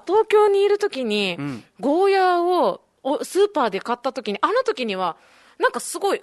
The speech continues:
Speaker 1: 細かった。
Speaker 2: あー、そうなんだね。
Speaker 1: ご-、おん-、あの、沖縄のゴーヤーって、
Speaker 2: うん。
Speaker 1: なんか、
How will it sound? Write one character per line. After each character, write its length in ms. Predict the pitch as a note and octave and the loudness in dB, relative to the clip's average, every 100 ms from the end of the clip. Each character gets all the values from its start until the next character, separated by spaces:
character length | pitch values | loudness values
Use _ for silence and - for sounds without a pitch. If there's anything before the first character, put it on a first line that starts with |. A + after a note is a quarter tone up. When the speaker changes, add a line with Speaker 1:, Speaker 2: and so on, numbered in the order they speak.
| - | -8
Speaker 1:
細 260 | - E4+ G#4 | -12 -8 -4
か 120 | F#4+ | -4
っ 40 | - | -6
た。 80 | - | -12
Speaker 2:
あ 40 | - _ _ - | -16 _ _ -2
ー、 640 | D3 D#3 D#3 D#3 D3+ C#3+ | 0 2 0 -2 -4 -6
そ 180 | B2+ F#3+ | -10 -12
う 100 | A3+ | -10
な 140 | G3 | -12
ん 80 | C3+ | -12
だ 80 | A2 | -16
ね。 360 | A2 C#3+ E3 - | -12 -8 -4 -2
Speaker 1:
ご-、 80 | C4 | -2
お 40 | F4 | -2
ん-、 300 | F#4+ G4 F#4+ - - - | -4 -6 -8 -10 -14 -6
あ 120 | B3+ | -4
の、 100 | B3 | -2
沖 280 | D4+ - G#4 | -6 -4 -2
縄 240 | A4+ A#4 A4 | 0 2 0
の 100 | F4 | -2
ゴ 260 | D#4 D4+ | -2 0
ー 40 | D4 | 0
ヤ 120 | B3+ | 0
ー 20 | |
っ 60 | A#3+ | -2
て、 300 | - F3 E3 | -4 -4 -2
Speaker 2:
う 40 | D3 | -2
ん。 60 | |
Speaker 1:
な 80 | C4 | -2
ん 40 | |
か、 220 | B3+ G3+ | 0 -2